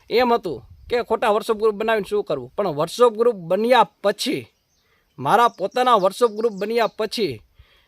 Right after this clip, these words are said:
ઘણા બધા ખેડૂતો એનું માર્ગદર્શન આપે છે અને એ માર્ગદર્શન હેઠળ હું ખેતી કરું છું. હવે પહેલાં તો બે વર્ષ,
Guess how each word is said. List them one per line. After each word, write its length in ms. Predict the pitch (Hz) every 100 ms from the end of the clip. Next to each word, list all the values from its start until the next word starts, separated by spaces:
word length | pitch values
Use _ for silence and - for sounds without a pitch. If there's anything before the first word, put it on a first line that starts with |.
| _ _ -
ઘણા 380 | 156 214 277 285
બધા 600 | 240 233 240 247 254 254 - _ _
ખેડૂતો 640 | - - 220 226 247 - 240 240 - 208
એનું 220 | 226 240 190
માર્ગદર્શન 600 | 170 190 226 226 233 214
આપે 200 | 160 - 117
છે 180 | - 113 _ _ _ _ _ _
અને 180 | - 214 - 220
એ 120 | 285
માર્ગદર્શન 680 | 294 277 277 240 254 - 254 233 - 143
હેઠળ 420 | 156 226 254 196 120 _ _ _
હું 280 | 139 226 269
ખેતી 280 | 202 247 294
કરું 240 | 240 208
છું. 200 | 160 117 - _ _ _ -
હવે 340 | 160 226 127 _ _ _ _
પહેલાં 240 | 185 220 247
તો 160 | 269
બે 220 | 254 240 254
વર્ષ, 280 | 262 262